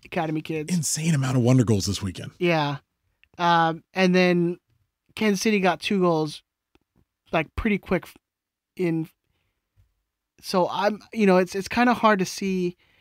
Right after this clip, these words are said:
Speaker 1: that. I, I still don't think this team defensively is, is all that great. Um, so I, I definitely think we're gonna give up a goal if, if, if Bond is on his, on his head like he's been in this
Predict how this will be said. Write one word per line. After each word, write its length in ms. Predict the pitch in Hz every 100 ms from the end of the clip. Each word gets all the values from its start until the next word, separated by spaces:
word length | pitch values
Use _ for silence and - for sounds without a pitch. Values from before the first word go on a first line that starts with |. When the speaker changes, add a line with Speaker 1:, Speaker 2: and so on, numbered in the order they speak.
| _ _ _
Speaker 1:
that. 180 | 185 170 _ -
I, 220 | 196 190
I 40 | 208
still 180 | - 240
don't 100 | 208
think 140 | 196
this 140 | 185
team 500 | - 190 180 170 165 - _ _ _ _ _ _ _ _ _ _
defensively 600 | 185 - 185 - 190 196 185
is, 140 | 170
is 180 | 170 170
all 160 | 165
that 200 | 170 160
great. 340 | - 160 170 185 _ _ _ _ _ - _ _ -
Um, 480 | 160 151 151 151 -
so 180 | - 185
I, 40 |
I 40 | 170
definitely 480 | 170 165 180 185
think 160 | 170 165
we're 80 | 160
gonna 200 | 160 156
give 180 | 160 160
up 120 | 156
a 40 |
goal 360 | 147 160 156 156
if, 200 | 160 -
if, 200 | 175 - _ -
if 200 | 165 - 175 _ _ _ -
Bond 280 | 170 170
is 80 | 165
on 120 | 165 165
his, 340 | 156 151 165 -
on 140 | 165
his 140 | 156 160
head 220 | 165 165
like 120 | 170
he's 120 | 165
been 240 | 160 170 165
in 100 | 165
this 300 | 165 -